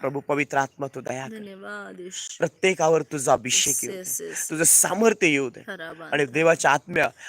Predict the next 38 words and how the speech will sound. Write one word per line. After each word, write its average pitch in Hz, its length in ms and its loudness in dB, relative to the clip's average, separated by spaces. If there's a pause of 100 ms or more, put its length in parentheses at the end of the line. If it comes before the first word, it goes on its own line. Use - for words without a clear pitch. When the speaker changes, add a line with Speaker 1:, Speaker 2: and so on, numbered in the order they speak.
Speaker 1:
आज - 140 2
Speaker 2:
बांध. 180 120 -10
Speaker 1:
प्रत्येकाला 156 460 -2
Speaker 2:
यंत्रा - 160 -6
Speaker 1:
स्पर्श 220 260 4
Speaker 2:
बशती - 180 -2
Speaker 1:
कर. 135 100 -10
Speaker 2:
याला - 180 -18
रा 185 180 -16
बांध, 185 280 -20
खरा - 180 -20
Speaker 1:
Thank 160 160 2
you, - 120 -10
Speaker 2:
बांध. 135 100 -10
Speaker 1:
तू 143 60 -12
कार्य 120 360 -12
केलंस. 196 380 -16
Speaker 2:
Thank 214 40 -18
you, - 0 -
Jesus. 220 720 -4
Speaker 1:
धन्यवाद, 165 380 0
तू 220 40 -12
Speaker 2:
धन्यवाद, 196 180 -14
Speaker 1:
कार्य 131 280 -8
केलंस. 220 340 -18
Speaker 2:
धन्यवाद, - 220 -18 (100)
धन्यवाद. 208 240 -20
Speaker 1:
आम्ही 135 140 -8
सर्व 247 480 4
महिमा 175 320 2
तुला 143 220 -2
Speaker 2:
खरा 123 80 -2
Speaker 1:
देतो, 123 160 -8
Speaker 2:
बांध, 113 120 -10
Speaker 1:
Lord. - 140 -10
Speaker 2:
खरा - 120 -20
बांध. - 300 -20
Speaker 1:
आजचा, - 360 0